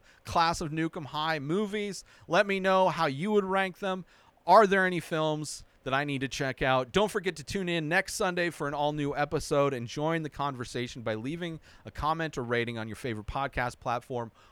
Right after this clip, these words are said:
or over on youtube dot com slash inspired disorder if you're watching these.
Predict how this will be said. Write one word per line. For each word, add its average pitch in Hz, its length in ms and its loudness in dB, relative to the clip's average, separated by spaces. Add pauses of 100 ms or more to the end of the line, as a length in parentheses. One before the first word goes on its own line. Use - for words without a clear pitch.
(120)
or 214 200 6
over 247 220 4
on 233 140 0
youtube 240 380 -8
dot 240 220 2
com 226 180 4
slash 214 260 0
inspired 190 280 -2
disorder 185 300 -2
if 175 120 -4
you're 156 100 2
watching 196 440 4
these. 180 360 -6